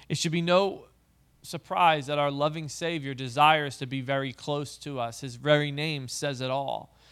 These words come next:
We go to the Gospel of Matthew, in the beginning of the Gospel of Matthew, when it's, when it's prophesied talking about Jesus. If we can get that scripture in Matthew one, verse twenty-three, it says, "Behold, the virgin shall be with the child,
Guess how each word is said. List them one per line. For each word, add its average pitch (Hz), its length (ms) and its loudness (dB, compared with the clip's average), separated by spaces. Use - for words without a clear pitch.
We 151 140 -2
go 165 120 4
to - 120 -8
the - 80 -8
Gospel 156 460 4
of 127 80 -4
Matthew, 147 400 0
in 131 40 -8
the 131 60 -8
beginning 139 300 -6
of 135 80 -6
the 135 60 -6
Gospel 139 340 2
of 131 100 -4
Matthew, 139 360 -2
when 127 100 -8
it's, 123 140 -14
when 135 180 -6
it's 120 80 -12
prophesied 143 360 0
talking 135 300 -4
about 127 240 -2
Jesus. 131 560 -6
If - 60 -20
we 151 80 0
can 131 80 -6
get 135 140 0
that 139 120 2
scripture 151 340 -4
in 135 60 -4
Matthew 135 340 0
one, 131 420 0
verse 139 200 -4
twenty-three, 147 540 -4
it 143 80 0
says, 139 260 -2
"Behold, 156 640 -2
the 160 100 -2
virgin 170 520 0
shall 160 240 2
be 160 180 -4
with 147 180 -4
the - 100 -10
child, 143 640 -2